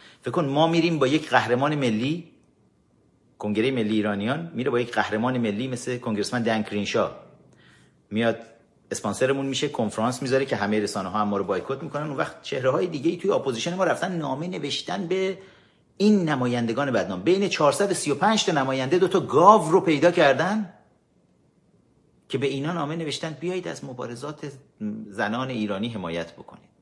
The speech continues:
چشم. الان خانم رشیدا طلیب و ایلهان عمر داشتن میومدن از مردم آزادیخواه ایران، اه، در برابر رژیم ملاها حمایت بکنن.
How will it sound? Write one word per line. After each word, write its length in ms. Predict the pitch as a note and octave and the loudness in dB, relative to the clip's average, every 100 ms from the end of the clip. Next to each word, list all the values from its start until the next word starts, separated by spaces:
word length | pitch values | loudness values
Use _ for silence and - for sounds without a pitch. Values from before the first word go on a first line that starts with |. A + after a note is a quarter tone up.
| _ | _
چشم. 340 | - D#2 - - | -6 -6 -6 -10
الان 180 | F#2 G#2 | -4 -4
خانم 280 | G2+ G2 G#2+ | -4 -4 -2
رشیدا 380 | F#2+ E2+ F#2 F#2 | -2 -4 -4 -4
طلیب 400 | F#2 G2+ C3 - - - - - | -2 -4 -4 -8 -20 -20 -16 0
و 80 | |
ایلهان 420 | A#2 A#2 G2 G2 F#2 | 2 2 -2 -4 -4
عمر 240 | G2 C3 | 0 0
داشتن 320 | B2 A2+ A#2+ | 0 -2 -2
میومدن 480 | A#2+ C3 B2+ C3 C3 - - _ | -2 0 0 0 -2 -12 -20 _
از 400 | G#2+ A2 G2+ G2+ | 2 2 2 -2
مردم 320 | A2 G#2+ A#2+ B2+ | 2 2 2 2
آزادیخواه 520 | G#2 G#2 G2+ C3 A#2+ | 2 0 -2 -2 0
ایران، 480 | G#2 G2+ C3+ D#3 D#3 - _ _ _ | 0 0 0 -2 -8 -20 _ _ _
اه، 440 | F#2 F#2+ F#2 F2+ F2 | 0 2 2 2 2
در 180 | G2+ G2+ | 0 2
برابر 360 | G#2 G2+ A#2+ | 2 2 4
رژیم 460 | B2+ A#2 G2+ A2 G#2+ | 4 4 2 0 -2
ملاها 400 | G2+ F#2+ G2 C3 | -2 0 0 0
حمایت 440 | A#2+ G2+ G#2 A#2+ | 0 0 0 0
بکنن. 380 | F#2 F#2+ E2+ D2+ | -4 -6 -8 -10